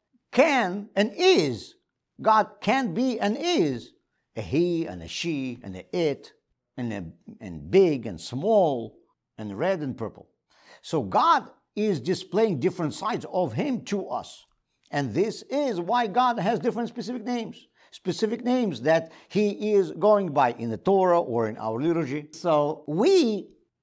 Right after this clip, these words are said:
call God, for example, Adni. It's one of the names that we use in our prayers. And there is a name, Yud K Vav K, which is a four-letter name. And this name is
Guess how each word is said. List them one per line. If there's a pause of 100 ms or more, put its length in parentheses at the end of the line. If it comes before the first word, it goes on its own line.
(100)
call
God, (380)
for
example, (420)
Adni. (120)
It's
one
of
the
names (260)
that
we
use
in
our (320)
prayers. (440)
And (560)
there
is
a
name,
Yud (220)
K
Vav
K,
which
is
a
four-letter
name. (260)
And
this
name (200)
is